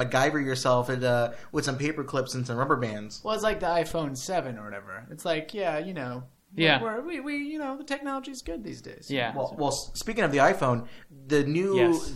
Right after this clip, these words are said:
Speaker 1: kind of Skynet thing appears to not be a military application. There are military applications, but it's, it's like a Siri,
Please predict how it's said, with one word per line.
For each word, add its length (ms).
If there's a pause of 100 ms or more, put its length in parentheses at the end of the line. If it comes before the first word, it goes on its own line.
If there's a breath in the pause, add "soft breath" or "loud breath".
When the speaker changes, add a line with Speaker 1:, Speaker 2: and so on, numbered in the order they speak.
(100)
Speaker 1:
kind 200
of 80
Skynet 560
thing 260
appears 500
to 100
not 320
be 340
a 100
military 720
application. 500
There 180
are 260
military 340
applications, 600 (480 loud breath)
but 140
it's, 400 (200)
it's 260
like 160
a 60
Siri, 960